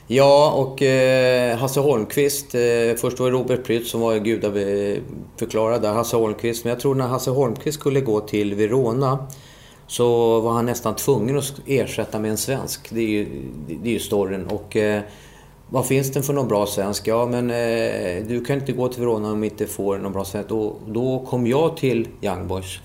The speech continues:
och då kunde han gå till Verona. Det var någon sån slags deal där.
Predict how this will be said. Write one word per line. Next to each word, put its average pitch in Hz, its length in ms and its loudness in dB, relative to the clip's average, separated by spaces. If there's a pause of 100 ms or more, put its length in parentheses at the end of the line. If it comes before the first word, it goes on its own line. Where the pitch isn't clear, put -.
(200)
och 104 80 -6
då 107 120 0
kunde 107 220 -4
han 101 140 -2
gå 90 160 -2
till 90 180 -6
Verona. 110 500 0 (500)
Det 117 60 2
var 131 180 2
någon 127 220 0
sån 95 340 -4
slags - 560 -6
deal 95 480 -4
där. 90 220 -4